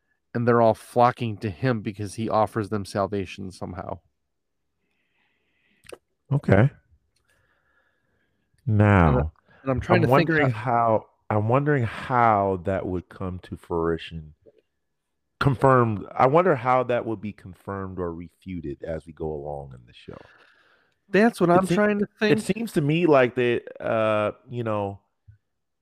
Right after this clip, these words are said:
Speaker 2: these people, th-, they, they, they definitely, um, they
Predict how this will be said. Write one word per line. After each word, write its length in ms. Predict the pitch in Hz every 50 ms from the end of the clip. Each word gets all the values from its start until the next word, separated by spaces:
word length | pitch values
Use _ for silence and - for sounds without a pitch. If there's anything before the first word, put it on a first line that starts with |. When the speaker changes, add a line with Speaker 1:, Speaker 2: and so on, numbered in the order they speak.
| _ _ _ _ _ 107
Speaker 2:
these 240 | 95 127 127 120 - -
people, 880 | - - - - - 143 151 - _ - 110 101 95 95 95 95 - _ _ _ _ _ _ _ _ _ _ _ _ _ - 95
th-, 200 | - - 113 123
they, 160 | 117 131 135 139
they, 200 | - - 147 143
they 240 | 120 101 - 135 131
definitely, 760 | 123 - 143 147 165 - 175 165 160 - 135 139 131 123 120
um, 440 | 107 104 104 101 98 95 90 90 87 - _ _ _ _ _ _ _ _ _ _ _ _ _ _ _ _ - 98 101 -
they 280 | 120 120 120 117 98